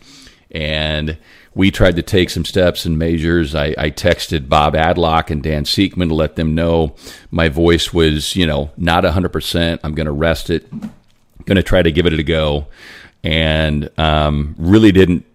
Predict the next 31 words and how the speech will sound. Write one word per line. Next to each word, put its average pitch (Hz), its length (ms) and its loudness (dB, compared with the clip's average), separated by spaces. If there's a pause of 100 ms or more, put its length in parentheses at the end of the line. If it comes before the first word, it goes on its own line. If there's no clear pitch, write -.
(120)
talk 92 400 4
all 87 160 6
afternoon. 82 600 0
Got 82 300 0
to 101 80 0
the 85 180 2
arena, 87 500 2 (380)
and 82 260 0
we 80 140 0 (160)
typically 87 420 0
kinda 82 260 -2
have 80 220 0
our 82 120 2
little 85 200 0
pre-production 82 680 0
meeting 82 320 0
there 78 320 2
in 82 200 -2
the 78 80 2
media 87 360 4
room, 73 440 -2 (240)
<laughs> - 200 -18
and - 800 0
I 90 80 4
still 107 320 2
really 95 320 2
hadn't 82 440 -2
said - 360 2
a 98 80 2
whole 76 220 0
lot. 65 360 -6